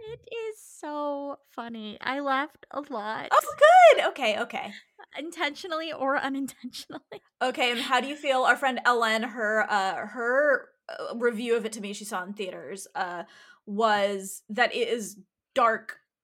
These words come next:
Speaker 2: and I mean that quite literally.
Speaker 1: It's not Game of Th-, it doesn't have the Game of Thrones problem,
Speaker 2: Okay,
Speaker 1: I will say
Speaker 2: okay.
Speaker 1: that. It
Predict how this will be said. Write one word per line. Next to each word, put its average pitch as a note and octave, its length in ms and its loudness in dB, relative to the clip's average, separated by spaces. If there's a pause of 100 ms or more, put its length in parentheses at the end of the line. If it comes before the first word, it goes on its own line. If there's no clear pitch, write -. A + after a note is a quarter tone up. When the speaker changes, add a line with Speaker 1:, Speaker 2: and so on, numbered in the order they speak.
(160)
Speaker 2:
and A3 80 -2
I A#3+ 80 -2
mean G#3 220 -6
that A3 180 -6
quite G3+ 260 -6
literally. A3 520 -4
Speaker 1:
It's - 220 -12
not C4+ 640 -6
Game B3 240 0
of A#3 180 -8
Th-, - 140 -12
it A3+ 100 -4
doesn't B3 280 -2
have C4 160 -2
the A3 80 -6
Game G3+ 180 -4
of F#3 80 -10
Thrones D#3 240 -10
problem, C#4+ 240 4
Speaker 2:
Okay, E3+ 100 -2
Speaker 1:
I F#3 120 -6
will F#3 120 -2
say A3+ 60 2
Speaker 2:
okay. F3+ 140 -4
Speaker 1:
that. - 220 -6 (100)
It A3 160 -2